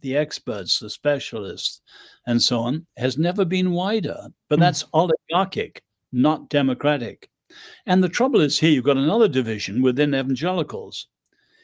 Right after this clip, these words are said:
Speaker 1: You've got those who followed populist politics,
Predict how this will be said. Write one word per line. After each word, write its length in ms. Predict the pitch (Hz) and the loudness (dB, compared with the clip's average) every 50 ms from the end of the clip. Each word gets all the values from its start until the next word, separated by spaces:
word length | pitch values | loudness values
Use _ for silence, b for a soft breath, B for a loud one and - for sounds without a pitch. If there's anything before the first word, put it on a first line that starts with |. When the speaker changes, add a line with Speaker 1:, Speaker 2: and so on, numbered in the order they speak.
| _ _ _ _ | _ _ _ _
Speaker 1:
You've 160 | 135 135 135 | -2 0 2
got 280 | 123 151 156 151 147 127 | 2 2 0 0 0 0
those 500 | 143 170 180 180 180 185 180 165 - - | 2 2 4 4 4 4 4 2 -2 0
who 460 | - 139 151 156 143 143 143 139 - _ _ _ _ | 2 2 4 4 2 0 -2 -4 -6 _ _ _ _
followed 540 | _ - 151 147 151 143 135 123 110 - - _ _ _ _ _ - | _ 0 2 2 4 2 0 0 -4 -10 -20 _ _ _ _ _ -6
populist 680 | 143 190 196 - - 131 104 92 101 - - - - - _ _ _ _ _ _ _ _ _ _ _ _ - | -4 -4 0 0 0 0 0 -2 -6 -8 -8 -8 -14 -20 _ _ _ _ _ _ _ _ _ _ _ _ -10
politics, 680 | 120 113 107 98 - - 156 185 214 - - - | -10 -10 -10 -10 -6 -4 -2 -2 -2 -4 -10 -12